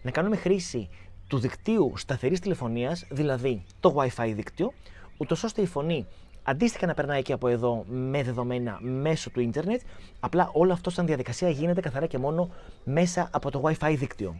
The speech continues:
Η λεπτομέρεια, η οποία ωστόσο επηρεάζει πάρα πολύ τη χρήση του ίντερνετ κατά τη διάρκεια της συνομιλίας, είναι η εξής. Πλέον, καθώς τα δίκτυα three G αρχίζουν και καταργούνται, η Κοσμοτέ το έχει ήδη καταργήσει,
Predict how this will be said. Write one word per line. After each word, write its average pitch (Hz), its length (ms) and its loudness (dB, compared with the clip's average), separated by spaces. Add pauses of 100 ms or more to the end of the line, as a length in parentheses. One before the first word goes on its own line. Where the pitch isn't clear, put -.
Η 156 80 2
λεπτομέρεια, 143 500 4
η 127 100 0
οποία 156 200 2
ωστόσο 180 260 0
επηρεάζει 143 480 0
πάρα 160 200 0
πολύ 165 200 0
τη - 100 -8
χρήση 143 580 -2
του 135 80 -4
ίντερνετ 135 560 0 (320)
κατά 131 180 0
τη 120 100 -2
διάρκεια 131 680 0 (180)
της - 120 -4
συνομιλίας, 123 720 2 (240)
είναι 180 180 4
η 196 80 6
εξής. 151 420 0 (280)
Πλέον, 135 480 4
καθώς - 320 -2
τα 170 100 -2
δίκτυα 175 320 0
three 139 220 -6
G 165 160 4
αρχίζουν 151 640 -2 (200)
και - 100 -2
καταργούνται, 123 640 0
η 202 60 -2
Κοσμοτέ 170 400 0
το 151 100 -2
έχει 151 160 0
ήδη 147 80 -2
καταργήσει, 123 640 -4